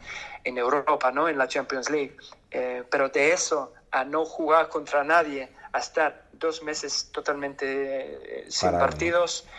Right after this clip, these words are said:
Speaker 1: eh, no va a volver su liga y de repente tiene que jugar contra los mejores equipos de Europa, eso le podría costar realmente,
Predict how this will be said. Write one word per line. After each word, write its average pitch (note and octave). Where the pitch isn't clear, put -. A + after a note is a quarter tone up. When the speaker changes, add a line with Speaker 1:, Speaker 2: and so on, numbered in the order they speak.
Speaker 1:
eh, B2+
no D3
va D#3+
a D#3
volver D3+
su -
liga F3
y C3+
de C3
repente D#3
tiene D#3
que D#3
jugar -
contra C#3+
los C#3
mejores C#3+
equipos C#3+
de D3+
Europa, D3+
eso D#3
le D#3
podría C#3
costar C#3
realmente, B2+